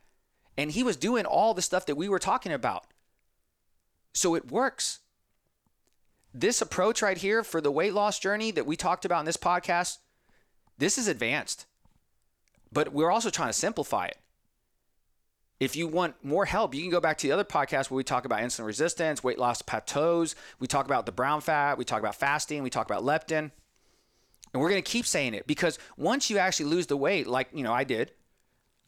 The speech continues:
I'm still doing this. I don't do a six-day water fast as much. I haven't done it in a while, but I will do a three-day fast, especially if I need to reset with the seasonal changes and all that. Baldo does it, you know,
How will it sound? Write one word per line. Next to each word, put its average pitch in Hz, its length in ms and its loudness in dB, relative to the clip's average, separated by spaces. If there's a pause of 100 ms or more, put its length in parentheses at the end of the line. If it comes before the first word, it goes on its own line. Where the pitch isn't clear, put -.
(100)
I'm 151 100 0
still 226 300 0
doing 151 260 0
this. - 320 -6 (180)
I 160 100 0
don't 247 140 0
do 175 120 0
a 147 40 2
six-day 143 380 0
water 135 300 2
fast 135 280 0
as 107 120 -8
much. 131 420 2
I 139 60 2
haven't 131 180 0
done 139 120 2
it - 0 -
in 127 40 -2
a 117 60 0
while, 165 240 2
but 127 100 0
I 135 140 2
will 220 160 0
do 127 180 2
a 110 60 0
three-day 151 340 0
fast, 110 440 -2 (320)
especially - 400 0
if 139 60 0
I 127 60 2
need 127 140 -2
to 113 60 0
reset 110 460 -2 (280)
with 135 100 -8
the 110 100 -6
seasonal 156 400 0
changes 165 460 -2
and 156 60 2
all 156 100 4
that. 170 180 2
Baldo 165 280 2
does 131 200 0
it, 131 120 -2
you 139 100 -4
know, 120 160 0